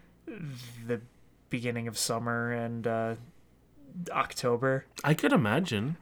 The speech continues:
Speaker 1: And then they said that there are two unannounced games in that batch. Spoilers, it's Assassin's <laughs> Creed
Speaker 2: Yeah.
Speaker 1: and something else. So,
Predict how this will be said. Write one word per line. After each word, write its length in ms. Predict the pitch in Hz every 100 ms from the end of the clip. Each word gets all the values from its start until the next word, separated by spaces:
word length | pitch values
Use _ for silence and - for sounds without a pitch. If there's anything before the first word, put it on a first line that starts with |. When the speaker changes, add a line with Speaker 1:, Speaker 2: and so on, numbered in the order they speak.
| -
Speaker 1:
And 200 | 127 127
then 140 | 120
they 120 | 120 117
said 260 | - 113
that 140 | 117 -
there 160 | 117
are 200 | 117 120
two 340 | 117 - 127 120
unannounced 540 | 120 120 120 117 -
games 320 | 127 123 123 135
in 80 |
that 180 | 127 127
batch. 500 | 127 127 131 - - -
Spoilers, 580 | - 123 120 120 120 127
it's 160 | -
Assassin's 640 | 139 147 - - 294 - -
<laughs> 40 |
Creed 360 | 254 349 339 339
Speaker 2:
Yeah. 200 | 233 220
Speaker 1:
and 100 | 208
something 360 | 302 - 277 262
else. 420 | 262 - - - - - _ _ - - - -
So, 440 | - - 143 143